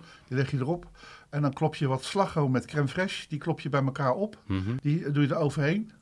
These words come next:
Speaker 1: En dan doe je er weer een laag lange vingers overheen. Die dramp-, drapeer je, dramp-, drempeer je dan ook weer met, eh,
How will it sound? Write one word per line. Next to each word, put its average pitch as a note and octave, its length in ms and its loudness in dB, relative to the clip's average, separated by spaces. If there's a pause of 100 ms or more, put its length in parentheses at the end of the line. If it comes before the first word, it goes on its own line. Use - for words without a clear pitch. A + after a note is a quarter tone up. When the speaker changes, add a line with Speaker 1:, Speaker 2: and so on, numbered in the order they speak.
(160)
Speaker 1:
En C#3+ 140 0
dan C3+ 80 2
doe C3 100 2
je A2+ 80 2
er A#2+ 60 0
weer D#3+ 180 4
een E3+ 60 2
laag E3 240 2
lange D#3+ 180 2
vingers E3+ 280 -4
overheen. D#3 420 -2
Die C3+ 200 -2 (160)
dramp-, C3 420 -2
drapeer B2+ 480 -2
je, C3+ 240 -2
dramp-, B2+ 400 -2 (260)
drempeer D3 440 4
je B2 160 2
dan B2+ 200 0
ook E3+ 120 0
weer E3 160 4
met, D#3 240 0
eh, D3+ 100 2